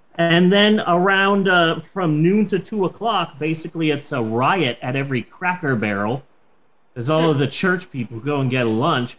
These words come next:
So fucking the city announced that, like, yes,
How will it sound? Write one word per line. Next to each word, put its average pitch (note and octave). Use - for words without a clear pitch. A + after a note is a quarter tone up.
So G3+
fucking B3
the F#3
city C4+
announced A#3
that, F#3+
like, F#3+
yes, B3